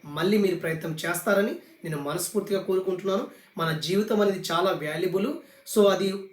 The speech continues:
ఏదో ఓటమి వచ్చిందని కృంగిపోవద్దు, పాజిటివ్గా తీసుకోండి. కొన్ని రోజులు అయితే త-, ఒక వన్ వీక్ అయితే మనకి అడ్జస్ట్ అయిపోతుంది. మళ్ళీ ప్రయత్నం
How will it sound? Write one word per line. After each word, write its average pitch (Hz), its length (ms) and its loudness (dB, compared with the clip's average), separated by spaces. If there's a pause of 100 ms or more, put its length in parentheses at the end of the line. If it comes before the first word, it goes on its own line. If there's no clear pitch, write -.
(140)
ఏదో 202 240 6
ఓటమి 196 380 4
వచ్చిందని 180 440 2
కృంగిపోవద్దు, 170 720 -4 (340)
పాజిటివ్గా 180 420 0
తీసుకోండి. 180 440 -4
కొన్ని 220 280 2
రోజులు 214 240 4
అయితే 196 180 2
త-, 185 120 -6
ఒక 156 240 -8
వన్ 165 180 -4
వీక్ 165 200 -4
అయితే 170 180 -4
మనకి 165 180 -4
అడ్జస్ట్ - 220 -10
అయిపోతుంది. 170 580 -8 (360)
మళ్ళీ 190 240 2
ప్రయత్నం 180 440 2